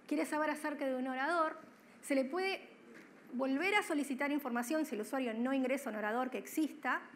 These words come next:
A través de la propiedad Ask Again se le puede volver a pedir información con la cantidad de reintentos que querramos a través de la propiedad Try Limit. E incluso tenemos la propiedad On Error Messages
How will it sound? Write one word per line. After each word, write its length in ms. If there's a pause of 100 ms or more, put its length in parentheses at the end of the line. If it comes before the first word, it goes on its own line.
(540)
A 100
través 220
de 80
la 80
propiedad 480
Ask 260
Again 440
se 100
le 80
puede 240
volver 240
a 100
pedir 180
información 600 (560)
con 220
la 80
cantidad 340
de 140
reintentos 580
que 140
querramos 600 (140)
a 80
través 220
de 80
la 60
propiedad 440
Try 220
Limit. 400 (680)
E 100
incluso 520
tenemos 300
la 100
propiedad 600
On 120
Error 280
Messages 640